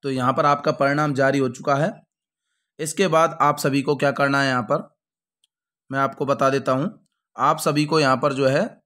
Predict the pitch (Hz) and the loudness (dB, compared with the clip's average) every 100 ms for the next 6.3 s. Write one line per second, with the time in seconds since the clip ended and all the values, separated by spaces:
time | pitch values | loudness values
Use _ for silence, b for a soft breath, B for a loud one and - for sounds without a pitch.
0 | _ _ _ _ _ _ _ _ _ _ | _ _ _ _ _ _ _ _ _ _
1 | _ _ _ _ _ _ - 151 180 151 | _ _ _ _ _ _ -10 -4 0 2
2 | 156 160 - 143 147 151 165 165 165 - | 2 2 -2 -2 0 0 0 0 -2 -8
3 | 160 151 156 143 143 131 139 147 147 - | -6 -2 0 2 2 0 2 2 0 -8
4 | _ _ _ _ _ 127 127 127 127 _ | _ _ _ _ _ -8 -4 -6 -8 _
5 | 131 131 156 151 151 143 147 147 139 139 | -6 -2 -2 0 0 0 -2 2 2 2
6 | - 175 | -2 -4